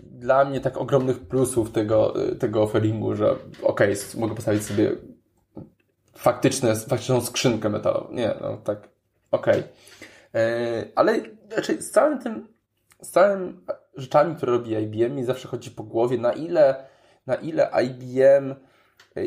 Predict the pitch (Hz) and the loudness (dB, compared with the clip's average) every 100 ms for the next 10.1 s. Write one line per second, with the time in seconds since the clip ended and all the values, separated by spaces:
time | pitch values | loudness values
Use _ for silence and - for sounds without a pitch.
0 | - 127 131 131 - _ - 139 135 131 | -4 2 2 0 -10 _ -12 -8 -8 -8
1 | 123 127 123 - 120 104 104 104 101 123 | -6 -4 -4 -2 2 2 2 -2 -4 -4
2 | 127 147 151 139 - - 110 - - _ | 2 2 2 -6 -10 -14 -12 -12 -14 _
3 | - - 160 175 170 160 151 139 - 120 | -14 -6 0 2 4 2 2 -2 2 4
4 | 120 117 120 120 117 117 117 113 107 107 | 4 2 0 2 0 2 0 2 0 -2
5 | 101 98 98 110 160 - _ _ _ _ | -6 -4 -4 -4 -6 -8 _ _ _ _
6 | _ - 147 156 - - _ _ _ - | _ -2 -2 -2 -8 -20 _ _ _ -2
7 | 117 - 185 196 180 170 165 - _ - | 2 2 2 4 4 4 -2 -10 _ -6
8 | - _ _ _ _ _ 175 208 156 170 | -6 _ _ _ _ _ -4 -2 0 4
9 | 151 139 - 139 123 123 120 139 139 131 | 6 4 2 -6 -4 -4 0 0 0 -2
10 | 87 | -4